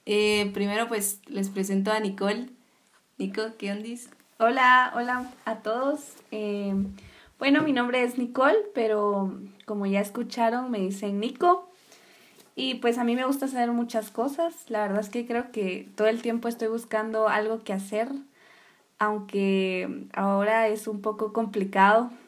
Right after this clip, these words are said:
Speaker 2: por el tiempo en el que estamos viviendo. Eh, es un poco complicado encontrar cosas que hacer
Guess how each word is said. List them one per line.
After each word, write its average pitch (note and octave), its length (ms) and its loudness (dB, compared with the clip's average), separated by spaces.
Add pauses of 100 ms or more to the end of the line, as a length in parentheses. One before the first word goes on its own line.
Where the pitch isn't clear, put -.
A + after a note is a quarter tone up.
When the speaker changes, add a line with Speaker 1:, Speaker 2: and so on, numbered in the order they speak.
(160)
Speaker 2:
por G3 200 0
el F#3 260 -4
tiempo G3 340 -2
en G#3 140 -2
el G3 180 -4
que F#3 100 -8
estamos G3 760 -6 (760)
viviendo. A3 640 4 (480)
Eh, F#3+ 480 -4 (400)
es G#3+ 160 -8
un A#3 80 -4
poco A#3+ 280 -6
complicado A3 760 0
encontrar G3 600 -4
cosas B3 300 -6
que A#3 120 -4
hacer A3+ 400 0